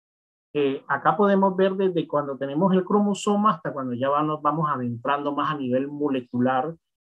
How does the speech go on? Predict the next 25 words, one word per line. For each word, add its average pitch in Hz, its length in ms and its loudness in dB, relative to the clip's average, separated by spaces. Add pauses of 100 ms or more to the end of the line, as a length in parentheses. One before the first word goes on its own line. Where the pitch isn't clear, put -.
(140)
hacia 123 540 0
el, 113 320 -6 (200)
al 113 420 -4
A 143 140 2
D 147 240 2
N 160 160 0
para 127 220 0
estudiar 123 320 -2
las 147 160 -2
mutaciones 131 600 -6
específicas, - 1040 -10 (320)
¿no? 123 440 -10 (380)
Acá 143 720 4
vemos 151 340 -2
en 139 80 -6
la 123 120 -2
trisomía 123 480 -2
veintiuno, 160 680 0 (800)
con 120 200 -4
tres 127 200 -4
cromosomas 131 880 -2
veintiuno, 143 720 0 (460)
los 120 200 -2
pacientes 127 960 -4
básicamente, 127 1080 -2